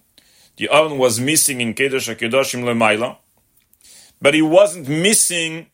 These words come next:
in Kodesh HaKadoshim of the Beis HaMikdash. How so? He's missing above. Yeah, he's missing <clears throat> in its original place, that means in place one, but he's not missing in place two.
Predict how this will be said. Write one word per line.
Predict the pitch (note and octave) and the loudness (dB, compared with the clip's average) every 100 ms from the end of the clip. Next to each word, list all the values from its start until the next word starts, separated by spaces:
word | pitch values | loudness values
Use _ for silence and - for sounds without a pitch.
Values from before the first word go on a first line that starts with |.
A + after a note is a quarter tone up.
| _ _ _ _ - _ _ _ - | _ _ _ _ -20 _ _ _ -6
in | D3+ D3+ | -4 -4
Kodesh | C#3+ F3+ E3+ E3 D#3 | -2 -4 -2 -6 -6
HaKadoshim | D3 D3 C#3+ F3 E3+ D#3 D3 | -6 -2 0 0 0 -6 -6
of | B2+ | -4
the | |
Beis | C#3 D3+ - | -2 -2 -2
HaMikdash. | C3+ B2+ G#2+ - - - _ | -4 -8 -12 -18 -20 -20 _
How | - B2 | -4 -2
so? | - D#3+ E3+ F3 | 0 0 -2 -2
He's | B2 B2 | -8 -6
missing | C#3+ D#3+ D#3 D3+ | -4 -2 -2 -4
above. | C#3 B2+ C#3 D#3+ - _ - _ _ | 0 2 2 0 -12 _ -20 _ _
Yeah, | - B3+ - _ _ _ _ _ | -4 -4 -6 _ _ _ _ _
he's | C3 B2 | -8 -6
missing | D#3 B3 - F#3 F3 F3+ - _ _ _ | -2 0 -2 -2 -8 -10 -14 _ _ _
<clears throat> | _ _ - | _ _ -4
in | F#3 C#3 F2+ _ _ - | -2 -2 -6 _ _ -4
its | C3+ C#3 - | -2 -2 -2
original | C3 D#3+ E3+ D3 C3 | 0 0 0 0 -2
place, | A2+ F3 F3+ C#3+ | 2 2 2 0
that | C#3 C3+ | -4 -2
means | C3 A#2+ | -4 -6
in | - | -4
place | D3+ D#3 - | -2 -2 0
one, | F3 C4 B2+ - _ _ _ - | 0 0 -2 -12 _ _ _ -2
but | C#3+ | 0
he's | C#3 | 2
not | D#3+ G#3+ | 0 0
missing | D#3 A#3 - E3 | -2 -2 -2 -2
in | D#3 | -8
place | C3+ D#3 D3+ | -4 -4 -4
two. | - D3+ | -6 -10